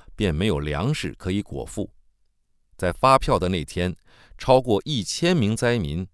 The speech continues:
聚众抗议，表达他们的愤怒。这件事情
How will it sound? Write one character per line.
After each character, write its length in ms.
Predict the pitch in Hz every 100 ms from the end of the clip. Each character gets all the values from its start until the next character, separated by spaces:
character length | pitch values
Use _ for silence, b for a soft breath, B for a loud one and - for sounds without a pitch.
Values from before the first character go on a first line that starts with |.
| -
聚 280 | - 147 90
众 200 | 120 82
抗 260 | - 80
议， 200 | 85 76 - - -
表 300 | 85 73 76
达 220 | 78 92
他 180 | - 117
们 120 | 104
的 80 | 73
愤 300 | - 117 73
怒。 180 | 71 - _ _ _ _ _ B B B -
这 200 | 233 196
件 160 | 117
事 200 | 95 98
情 220 | 80 80